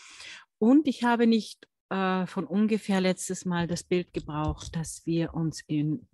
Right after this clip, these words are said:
ich weiß, es ist überstrapaziert, aber es ist einfach,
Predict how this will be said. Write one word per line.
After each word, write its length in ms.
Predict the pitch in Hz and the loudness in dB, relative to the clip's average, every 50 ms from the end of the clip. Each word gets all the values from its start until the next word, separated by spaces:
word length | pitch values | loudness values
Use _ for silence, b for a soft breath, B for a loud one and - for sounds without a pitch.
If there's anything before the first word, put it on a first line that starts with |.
| - | -16
ich 160 | - - - | -14 -12 -6
weiß, 220 | - 147 185 - - | -4 -4 -4 -4 -6
es 120 | - - | -8 -8
ist 140 | 170 143 - | -8 -8 -6
überstrapaziert, 920 | 160 196 214 196 - - - - - 131 123 - - - 120 127 - - | -2 0 0 0 0 -4 -10 -10 -8 -10 -10 -10 -10 -10 -6 -4 -4 -4
aber 280 | 151 143 139 147 - - _ | -2 -4 -2 -4 -6 -6 _
es 200 | 151 151 - - - | -8 -8 -8 -8 -6
ist 320 | 180 175 - - - - | -6 -6 -6 -10 -10 -8
einfach, 580 | 165 160 160 - - - 156 156 - - - | -6 -6 -6 -8 -8 -6 -6 -6 -6 -10 -18